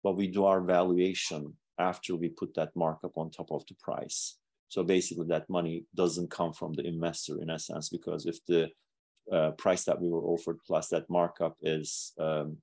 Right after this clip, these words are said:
you know, uh, less than fifteen to twenty percent of the market valuation,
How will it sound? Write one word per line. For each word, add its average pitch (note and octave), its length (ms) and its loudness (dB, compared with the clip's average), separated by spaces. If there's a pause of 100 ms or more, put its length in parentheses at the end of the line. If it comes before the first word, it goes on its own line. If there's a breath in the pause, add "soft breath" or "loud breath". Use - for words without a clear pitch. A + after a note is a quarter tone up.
you - 120 -10
know, A1+ 300 -6
uh, A#1 280 0
less E2+ 320 2
than D#2+ 200 -2
fifteen E2 340 -6
to D2 60 -4
twenty E2+ 240 -4
percent F2 320 -4
of D#2+ 100 -8
the F2+ 60 -6
market E2 360 -2
valuation, E2+ 600 -2